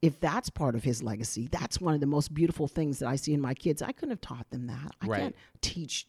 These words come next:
Speaker 1: them to be compassionate like that.
Speaker 2: Right.
Speaker 1: Um,
Speaker 2: and you wrote about that in the
Speaker 1: yeah.
Speaker 2: blog where you
Speaker 1: Mm.
Speaker 2: talk about Elliot.
Speaker 1: Yeah.
Speaker 2: I read that one.
Speaker 1: Yeah.
Speaker 2: Uh, speak to that just a little
Speaker 1: Yeah.
Speaker 2: bit. You're kinda talking about it now. That
Speaker 1: Yeah.
Speaker 2: is, that was a powerful one.
Speaker 1: Well, thank you. It, it is, um, a joy to have,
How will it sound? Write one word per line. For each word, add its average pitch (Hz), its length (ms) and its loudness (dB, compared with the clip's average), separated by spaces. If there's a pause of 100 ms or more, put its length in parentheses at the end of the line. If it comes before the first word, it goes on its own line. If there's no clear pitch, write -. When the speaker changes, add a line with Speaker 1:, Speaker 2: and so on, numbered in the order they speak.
Speaker 1:
them 123 240 -2
to - 80 -4
be 113 140 -6
compassionate 113 1000 -2
like 139 260 -8
that. 143 340 -6 (120)
Speaker 2:
Right. 101 300 -2 (280)
Speaker 1:
Um, 143 120 4
Speaker 2:
and 143 120 6
you 170 120 8
wrote 165 240 8
about 185 360 2
that 120 200 4
in 139 100 8
the 156 60 8
Speaker 1:
yeah. 151 80 2
Speaker 2:
blog 120 420 6
where 117 100 0
you 151 60 2
Speaker 1:
Mm. 151 40 0
Speaker 2:
talk 139 140 2
about 113 180 2
Elliot. 139 480 6
Speaker 1:
Yeah. 151 180 0 (240)
Speaker 2:
I 113 80 8
read 139 240 10
that 123 240 6
one. 113 320 2
Speaker 1:
Yeah. 160 180 -2
Speaker 2:
Uh, 127 280 6
speak 175 360 -2
to 185 80 2
that 175 200 0
just 165 160 -4
a - 20 6
little 151 160 6
Speaker 1:
Yeah. 127 60 4
Speaker 2:
bit. 120 60 0
You're 135 100 2
kinda 151 200 0
talking 170 320 -4
about 131 160 0
it 120 80 0
now. 147 220 0
That 185 240 4
Speaker 1:
Yeah. 180 140 2
Speaker 2:
is, 151 160 -2 (240)
that - 80 2
was 170 100 4
a 208 40 2
powerful 139 480 2
one. 98 200 -4 (160)
Speaker 1:
Well, 160 400 8 (100)
thank 185 300 2
you. 127 100 4
It, 156 260 4
it 175 160 8
is, 160 220 4
um, 135 440 2 (680)
a 156 100 4
joy 175 320 8
to 170 80 2
have, 147 380 0